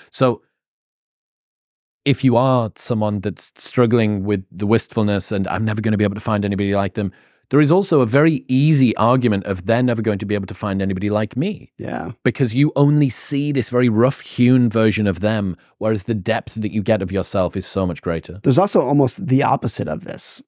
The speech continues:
Speaker 2: which is Daniel Kahneman's observation that it's much easier to spot other people's flaws than your own. Even though you're very aware of what's going on in your head and your thought process and whatnot, it's very easy for me to look at your decisions and say, like, "Oh, you're, you're, you're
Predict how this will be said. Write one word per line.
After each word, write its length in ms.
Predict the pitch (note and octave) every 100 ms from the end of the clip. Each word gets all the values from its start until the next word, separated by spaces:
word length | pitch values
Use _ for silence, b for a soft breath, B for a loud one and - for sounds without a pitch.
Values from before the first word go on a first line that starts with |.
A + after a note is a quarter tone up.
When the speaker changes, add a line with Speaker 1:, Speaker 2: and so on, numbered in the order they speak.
| -
Speaker 2:
which 200 | A#2+ A#2+
is 140 | A2
Daniel 260 | B2 A#2+ A#2
Kahneman's 360 | - A#2+ G2+ D#2
observation 500 | F2 - - - -
that 120 | D2
it's 140 | - A#2+
much 300 | B2 B2 -
easier 280 | B2+ A2+ -
to 100 | -
spot 360 | - A#2+ - -
other 200 | C#3+ A#2+
people's 280 | A2+ - -
flaws 380 | D3 D3 A2
than 120 | - -
your 160 | D#2
own. 240 | E2 - - _ B B B B
Even 180 | D3+ E3
though 100 | C#3+
you're 280 | C3 C3 A#2+
very 420 | A2+ A2 C3+ C3
aware 420 | A#2 A#2+ B2 A#2+
of 200 | A#2 G#2
what's 260 | A#2+ A#2+ -
going 240 | B2 A#2+
on 140 | A#2 A#2
in 40 |
your 100 | A#2
head 240 | A2 C#3 A#2+
and 100 | B2
your 100 | A2+
thought 280 | B2 B2+
process 360 | - G#3+ - A#2+
and 80 | -
whatnot, 380 | - E2+ D#2+ - B B
it's 140 | B2+ B2
very 320 | A#2 D#3+ D#3+
easy 260 | C#3+ B2+ B2+
for 100 | A#2+
me 140 | B2
to 60 | A2+
look 260 | A#2+ C3 A#2
at 140 | B2
your 280 | C3 C#3+ C#3
decisions 600 | A#2+ - - - - A2+
and 100 | A2+
say, 180 | B2 A#2+
like, 140 | C3
"Oh, 240 | F3 A#2 B2
you're, 240 | B2+ A#2+ D#3
you're, 240 | C3+ C3 F#3
you're 380 | C#3+ C3 C3